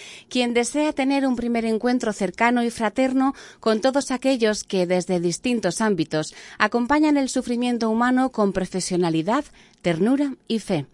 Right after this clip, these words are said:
Será una ocasión privilegiada para compartir, orar juntos y recibir las gracias espirituales que este año jubilar nos regala.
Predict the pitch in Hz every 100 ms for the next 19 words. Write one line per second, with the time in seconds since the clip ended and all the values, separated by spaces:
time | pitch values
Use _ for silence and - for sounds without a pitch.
0 | - - - - 233 233 226 226 220 220
1 | 220 233 214 220 214 202 190 220 208 185
2 | 190 185 196 185 175 165 196 180 170 -
3 | - - 175 190 196 170 220 247 254 254
4 | - 214 220 226 254 262 262 233 226 226
5 | 226 214 208 - 208 196 214 226 226 226
6 | - 202 208 226 208 208 202 180 170 175
7 | 196 214 208 208 190 156 139